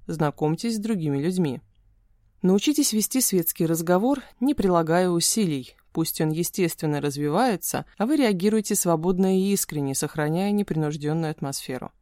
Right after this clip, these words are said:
Small talk позволяет коснуться почти любой темы – но если тема острая, именно коснуться, не теряя элегантности, а затем сменить тему разговора.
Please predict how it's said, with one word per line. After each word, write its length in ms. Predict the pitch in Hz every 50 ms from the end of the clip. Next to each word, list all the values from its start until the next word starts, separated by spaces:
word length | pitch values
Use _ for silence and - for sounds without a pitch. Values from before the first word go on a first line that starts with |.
| _ _ _ _ _ _ _ _ _ _ _ -
Small 440 | - - - 165 156 147 143 143 -
talk 440 | - 247 277 277 - - - - - _
позволяет 460 | - 185 190 226 254 277 320 330 - -
коснуться 500 | 208 202 - - 240 262 - - 240 -
почти 340 | 190 180 - - - -
любой 340 | 233 214 175 170 185 190 185
темы – 480 | - - - 165 147 139 135 131 123 - _ _ _ _ -
но 160 | 170 170 170
если 300 | 160 151 151 - - 147
тема 320 | - - 156 147 147 143 -
острая, 440 | 208 247 254 - - - 262 269 269
именно 460 | 262 - 240 247 254 254 254 254 262
коснуться, 640 | - 285 285 - - - 185 185 190 - - - 240 226
не 140 | 220 220
теряя 400 | 202 - 170 156 156 151 151 151
элегантности, 920 | 156 - 165 170 160 156 165 196 247 254 - 190 160 - - - - 139 - - - - _ _
а 100 | - 170
затем 300 | 165 - 180 - 277 302 285
сменить 440 | - - 190 170 165 175 220 220 -
тему 280 | - - 147 147 147
разговора. 680 | 147 151 147 151 165 175 196 180 170 147 127 131 147